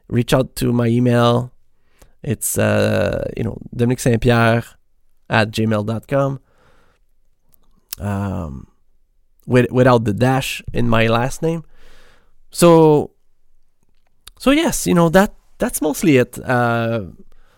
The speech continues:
you know, I, I, I, I, I think, I think we, we are, we are still a-, as an industry, uh, ditching, ditching the test, uh,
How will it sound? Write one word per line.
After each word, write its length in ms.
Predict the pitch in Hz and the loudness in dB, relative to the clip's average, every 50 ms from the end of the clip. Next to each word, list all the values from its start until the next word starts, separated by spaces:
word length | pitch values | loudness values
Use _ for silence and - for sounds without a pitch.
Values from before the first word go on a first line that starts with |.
| _ _ _ _ _ _ - - - - - _ _ _ _ _ - - - - - - - - - - _ _ _ _ - _ _ _ _ _ _ _ _ _ _ _ _ _ _ 208 | _ _ _ _ _ _ -20 -20 -20 -20 -20 _ _ _ _ _ -20 -20 -20 -20 -20 -20 -20 -20 -20 -20 _ _ _ _ -20 _ _ _ _ _ _ _ _ _ _ _ _ _ _ -4
you 120 | - 180 | -2 0
know, 300 | 156 143 131 113 85 - _ _ - - - | 2 2 0 0 -2 -6 _ _ -20 -20 -20
I, 240 | - 73 67 - 123 - - - - | -18 -12 -12 -12 -12 -12 -16 -16 -4
I, 100 | - 151 | -2 -2
I, 480 | 151 - 147 151 151 - - 123 139 - - | -2 0 -2 -2 -2 -2 -6 -8 -10 -10 -8
I, 180 | - 143 151 - _ _ - - | -4 -4 -4 -4 _ _ -4 -2
I 100 | 147 147 | -2 -2
think, 520 | - - 202 185 175 - - - - - - | 0 0 -2 -2 -2 -4 -10 -20 -20 -18 -8
I 100 | - 135 | -8 -6
think 200 | - - 175 151 | -4 -4 -4 0
we, 260 | 151 147 135 127 - | 2 2 2 2 0
we 180 | - 135 139 135 | 0 0 2 2
are, 140 | 131 123 120 - - | 2 2 0 -4 -6
we 180 | - 135 131 135 | -4 -2 0 0
are 120 | 123 117 | 0 -2
still 320 | - - - 151 139 127 | -4 -4 0 2 2 2
a-, 160 | 123 117 113 - | 2 2 0 -4
as 220 | - 120 120 113 | -4 -4 -4 -2
an 140 | 117 117 117 | -2 -2 -2
industry, 920 | 117 117 120 120 - 120 113 - - - 117 120 117 113 110 110 98 - _ _ _ | -2 -2 -4 -4 -6 -6 -6 -8 -10 -6 -4 -2 0 0 0 -2 -4 -6 _ _ _
uh, 440 | 110 101 98 98 95 92 82 - - 78 101 - | -6 -6 -4 -4 -6 -8 -8 -10 -12 -14 -10 -4
ditching, 580 | - 120 - - - 113 107 104 98 - - 76 | -4 -4 -4 -2 -4 -2 -2 -4 -6 -8 -10 -10
ditching 300 | 104 101 - 131 117 104 | -10 -8 -6 -6 -6 -6
the 80 | 101 | -6
test, 600 | - _ - 117 110 117 - - - - - - 107 | -8 _ -6 -6 -6 -6 -10 -12 -14 -14 -12 -8 -6
uh, 380 | 110 113 107 104 101 87 73 | -4 -4 -4 -4 -4 -6 -8